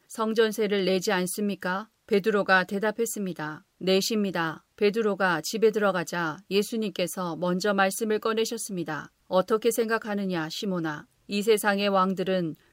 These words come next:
관세와 세금을 누구에게서 받느냐? 왕의 자녀들한테서냐? 아니면 다른 사람들한테서냐?" 베드로가 대답했습니다. "다른 사람들에게서입니다." 예수님께서 베드로에게 말씀하셨습니다.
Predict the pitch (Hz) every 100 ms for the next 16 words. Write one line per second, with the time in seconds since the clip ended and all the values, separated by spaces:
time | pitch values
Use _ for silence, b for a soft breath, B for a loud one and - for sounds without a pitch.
0 | b 185 190 185 185 180 180 170 - 233
1 | 214 196 196 170 180 214 226 208 190 185
2 | 196 180 175 165 160 151 - - 180 190
3 | 220 214 202 196 208 208 220 214 208 196
4 | 170 156 165 - - 180 175 180 190 170
5 | 147 _ - 196 220 233 226 214 208 196
6 | 208 196 185 160 156 175 _ - 196 220
7 | 202 196 202 175 202 214 214 214 - 190
8 | 165 156 156 190 _ - 190 190 220 247
9 | 233 220 208 196 196 190 202 185 170 160
10 | 156 165 _ - 208 233 214 202 196 196
11 | 208 190 160 202 220 208 190 175 185 175
12 | 165 180 185 214 208 208 208 - 185 160
13 | 151 151